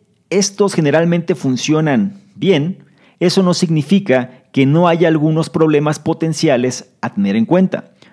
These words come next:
Por ejemplo, dado que tanto los azules como los verdes tienden a ser introvertidos y algo pasivos,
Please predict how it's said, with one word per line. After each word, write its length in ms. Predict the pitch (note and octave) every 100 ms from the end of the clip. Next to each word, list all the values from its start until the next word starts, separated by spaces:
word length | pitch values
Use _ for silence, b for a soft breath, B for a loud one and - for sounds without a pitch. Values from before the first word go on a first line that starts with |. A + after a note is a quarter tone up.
| b
Por 120 | - C3+
ejemplo, 440 | F#3 G3+ C#3+ - b b b
dado 600 | G#2 D#3 F3 F3+ F#3+ F3+
que 140 | C3
tanto 520 | - D#3+ E3+ E3 E3+
los 220 | D#3+ C3+
azules 560 | A#2+ - E3 E3 E3 D#3+
como 220 | C3 B2+
los 180 | A2 G2+
verdes 560 | C#3+ D3+ F#2 - - _ _ -
tienden 440 | D#3 D#3+ D#3+ E3
a 60 | B2
ser 160 | C3+
introvertidos 880 | D3 C#3+ B2 G#2+ G#2 D3 D#3 G2+ -
y 80 | A2
algo 200 | C#3 D3+
pasivos, 520 | A#2+ - E3+ F3 E3+